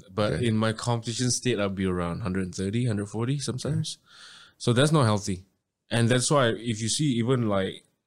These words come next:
Speaker 1: top athletes out there, they're only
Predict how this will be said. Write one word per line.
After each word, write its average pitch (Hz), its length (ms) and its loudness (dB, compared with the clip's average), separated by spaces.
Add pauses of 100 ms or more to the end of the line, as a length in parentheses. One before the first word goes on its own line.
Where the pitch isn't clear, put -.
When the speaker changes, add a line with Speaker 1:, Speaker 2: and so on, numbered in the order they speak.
(320)
Speaker 1:
top 120 120 0 (140)
athletes - 380 -6 (200)
out 98 200 -6
there, 98 180 0 (920)
they're 123 180 4 (100)
only 214 200 2